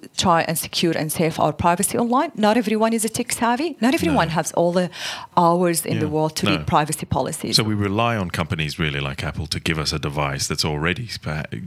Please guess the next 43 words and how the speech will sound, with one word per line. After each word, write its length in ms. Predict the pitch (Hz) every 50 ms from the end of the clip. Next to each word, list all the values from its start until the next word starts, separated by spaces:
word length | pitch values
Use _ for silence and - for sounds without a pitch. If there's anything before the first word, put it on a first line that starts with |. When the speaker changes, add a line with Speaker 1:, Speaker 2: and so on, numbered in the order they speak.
| 170 - - 190 -
Speaker 2:
given 240 | - - - -
us 140 | - 226 233
a 40 | -
higher 140 | - - -
Speaker 1:
Encrypted. 380 | 104 - 92 90 233 214 202
Speaker 2:
threshold 520 | 95 92 87 82 - - - 82 82 80 80
of 80 | 76
encryption 580 | 78 80 80 - - 98 - - - 90 80 76
and 160 | 73 73 71
privacy. 380 | - 85 80 80 78 80 85 - - - - - - -
If 200 | - 101 - -
you, 200 | 120 131 131 - - - - - -
why 140 | - 110 131
don't 80 | 147
we 80 | 135 117
go, 220 | 104 101 98 101 -
why 140 | - 98 113
don't 100 | 117 107
we 60 | 95
both 340 | 82 - 95 95 101 101 -
go 80 | 82 76
looking 380 | 71 71 69 71 - 80 73
for 120 | - - 78
that 200 | 71 73 - -
phone 220 | - 80 76 73
together, 380 | - 82 78 85 80 76 78 76
and 120 | 73 76
then 80 | 76 78
we 60 | 240
Speaker 1:
Yeah. 120 | 233 226
Speaker 2:
can 200 | 226 226 233 76 -
go 160 | - 82 78
back 240 | 78 - - - -
to 140 | - 90 80
our 180 | 73 76 78
audiences 540 | 78 78 80 80 78 76 - - 87 78 76
and 80 | 76 73
tell 160 | - 87 78
them 100 | 78 78
if 120 | 76 76 -
we 80 | 82
find 260 | - - 92 87 85 80
one. 200 | 73 71 71